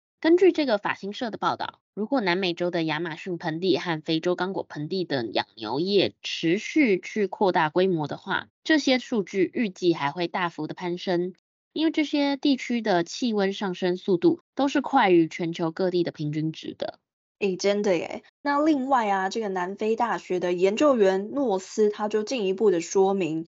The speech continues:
Speaker 2: 乳牛会暴露于这样的高温，其实有一个非常重要的决定因素，就是土地利用变化的决策。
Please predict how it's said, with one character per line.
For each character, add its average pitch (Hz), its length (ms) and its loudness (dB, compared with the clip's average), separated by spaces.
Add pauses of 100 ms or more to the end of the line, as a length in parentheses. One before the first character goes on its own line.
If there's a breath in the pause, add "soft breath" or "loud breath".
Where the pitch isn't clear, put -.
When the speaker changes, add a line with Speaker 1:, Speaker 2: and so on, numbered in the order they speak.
Speaker 2:
乳 226 280 2
牛 208 240 4
会 302 220 0
暴 294 200 -2
露 262 140 -2
于 190 140 -2
这 226 240 0
样 220 240 -2
的 170 100 -4
高 185 220 2
温， 180 320 0
其 254 180 -6
实 311 160 0
有 190 240 2
一 190 100 0
个 247 200 0
非 302 320 0
常 185 280 -8
重 202 240 -4
要 196 200 0
的 165 160 -4
决 - 160 -4
定 208 160 -2
因 196 180 -2
素， - 320 -2 (180 soft breath)
就 311 140 -2
是 302 160 0
土 196 240 0
地 269 220 2
利 247 200 -2
用 220 240 0
变 214 220 0
化 190 220 -2
的 131 120 -8
决 98 260 -6
策。 - 360 -2